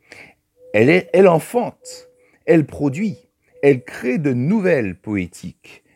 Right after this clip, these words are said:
elle met au monde de nouvelles régions esthétiques qui s'affranchissent de l'universalisme ethnocentrique. Et de fait, elle court justement le risque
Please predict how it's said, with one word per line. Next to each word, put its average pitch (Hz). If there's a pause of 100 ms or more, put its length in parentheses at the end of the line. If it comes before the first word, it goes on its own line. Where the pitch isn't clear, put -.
elle 123
met 170
au 143
monde 160
de 151
nouvelles 160
régions 156
esthétiques 123 (320)
qui 160
s'affranchissent 190
de 123
l'universalisme 120
ethnocentrique. - (560)
Et 101
de 85
fait, - (540)
elle 101
court 139
justement 113
le 85
risque -